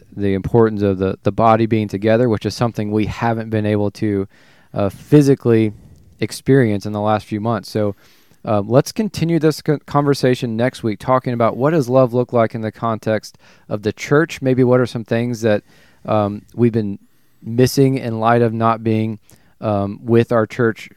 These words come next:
body, and things that we should be, um, longing for and, and even trying to accomplish while we're, are separated.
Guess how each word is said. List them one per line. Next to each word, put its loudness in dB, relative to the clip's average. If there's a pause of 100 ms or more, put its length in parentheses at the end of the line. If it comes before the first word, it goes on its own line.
body, 0
and -8
things -2
that -6
we -2
should -6
be, 0 (380)
um, -2
longing -2
for 0
and, -4
and -4
even -2
trying -2
to 0 (160)
accomplish -2 (380)
while 4
we're, 0 (180)
are 0
separated. -8